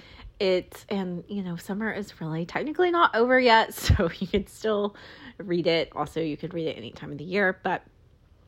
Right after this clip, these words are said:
there are no rules here. <laughs> But, um, I felt like it was just a good end of the summer read, and it, like, follows this family that they live in Malibu. And,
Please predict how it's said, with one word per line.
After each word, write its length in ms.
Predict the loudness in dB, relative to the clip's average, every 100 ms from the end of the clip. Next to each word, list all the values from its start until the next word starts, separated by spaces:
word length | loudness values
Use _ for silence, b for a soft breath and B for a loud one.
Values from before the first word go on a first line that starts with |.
| _ -20 -16 -4
there 220 | 2 4
are 60 | 4
no 120 | 2
rules 280 | 2 -2 -2
here. 280 | 2 2 2
<laughs> 40 | B B B 2
But, 520 | 6 6 6 4 4 4
um, 240 | 6 6 4
I 120 | 0
felt 220 | 2 0
like 180 | 0 -2
it 80 | -2
was 160 | -2
just 180 | -4 -4
a 60 | -4
good 440 | -4 -6 -6 -10 -14
end 280 | -12 -10 -10
of 220 | -12 -12
the 120 | -12
summer 540 | -10 -12 -14 -12 -12 -14 B B B B
read, 720 | -10 -4 0 2 4 2 2 -2 -4
and 520 | -4 -2 -2 -2 -6 -14 _
it, 580 | -2 0 0 -4 -10 -10 -10 _ _ _ -4
like, 260 | -2 -4 -14 _ _ _ -20 -20 -20 0
follows 480 | 4 6 6 4 0
this 500 | -2 0 0 -2 -12 -18
family 600 | -2 2 4 6 6 4
that 260 | 2 0
they 140 | -2 -2
live 300 | -2 -6 -8 -10
in 140 | -2
Malibu. 580 | 2 4 6 6 6 2 B B B B B -8
And, 640 | 0 2 4 2 0 -2